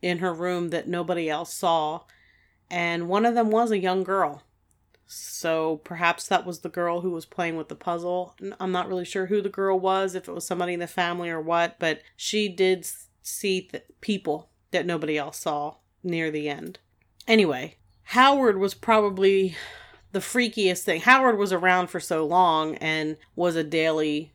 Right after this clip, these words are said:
visitor, so it was almost comical in a way. You know, I was constantly like, "Hey, tell,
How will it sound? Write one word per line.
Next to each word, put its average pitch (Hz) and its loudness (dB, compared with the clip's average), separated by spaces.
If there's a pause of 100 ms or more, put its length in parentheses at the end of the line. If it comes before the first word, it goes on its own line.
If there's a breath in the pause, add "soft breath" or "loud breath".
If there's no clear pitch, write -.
(100)
visitor, 160 -2
so 151 -4 (640)
it - -4
was 190 2
almost 196 2
comical 170 0
in 160 -6
a 151 -4
way. 147 2 (140)
You 185 -2
know, 165 0
I 160 2
was 156 -4
constantly 170 -4
like, 151 -2
"Hey, 190 2
tell, 180 0